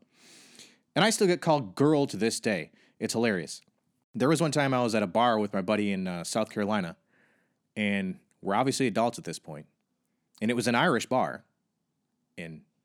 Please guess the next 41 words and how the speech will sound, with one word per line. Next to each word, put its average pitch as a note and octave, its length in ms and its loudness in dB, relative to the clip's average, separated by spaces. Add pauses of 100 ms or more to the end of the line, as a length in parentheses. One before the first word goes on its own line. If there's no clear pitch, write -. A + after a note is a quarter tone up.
(200)
my - 80 -14
name's E2+ 180 -10 (120)
Shannon, E2 420 -10
so. - 260 -14 (880)
Anyway, D3 240 4
we C3+ 100 4
go G#3 140 4
in F#3 80 4
there, E3+ 200 2
we're C3 120 0
having D#3 140 2
a - 20 -2
good C3+ 100 0
time. A#2+ 220 0
I - 20 0
meet D3 100 0
this C#3 120 -2
guy C#3 100 2
at B2 80 0
the A#2+ 60 -2
bar, A#2 260 2
we A#2 80 0
just A#2 120 -2
start A2+ 180 -2
talking, G2+ 420 -2 (640)
and, G2 260 -4
uh, F2+ 280 -2 (800)
we're C3 60 -2
having G#3 160 2
a G3 60 4
good - 60 -4
conversation. C#3 500 0
I A2 60 -2
don't B2 80 -2
know F#2+ 60 -2
what G2+ 100 -6
the E2+ 40 -12
hell F#2+ 120 -6
it - 20 -8
was D2+ 80 -8
about. F2 260 -8